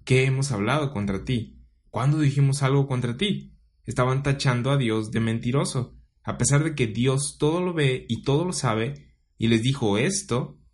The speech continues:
ellos no le creyeron, no confiaban en él, se ponían a discutir con él. "No te creemos, Dios, pruébanos que te hemos fallado". Como que no eran muy inteligentes, ¿verdad?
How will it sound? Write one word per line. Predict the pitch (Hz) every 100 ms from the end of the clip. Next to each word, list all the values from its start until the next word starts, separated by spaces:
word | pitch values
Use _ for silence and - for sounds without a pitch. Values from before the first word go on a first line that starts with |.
| _
ellos | 117 127 131 127 -
no | 113 113
le | 117 131
creyeron, | 127 127 180 202 143 - - -
no | 123
confiaban | 123 147 143 104 104 110
en | 113
él, | 147 147 - - _
se | - 123
ponían | - 120 127 135
a |
discutir | 127 - 110 101 151 151
con | 123 127
él. | 147 165 143 - _ _ _ _ _ _
"No | 131 147
te | 190
creemos, | 156 123 117 110 101
Dios, | 82 - - - _ _
pruébanos | 123 160 180 147 143 -
que |
te | 104 110
hemos | 107 107 -
fallado". | 104 104 101 80 - - _ _ _ _ _ _
Como | - 117
que | 117
no | 131
eran | 170 165
muy | 160
inteligentes, | 147 131 107 123 120 113 107
¿verdad? | 107 110 143 147 -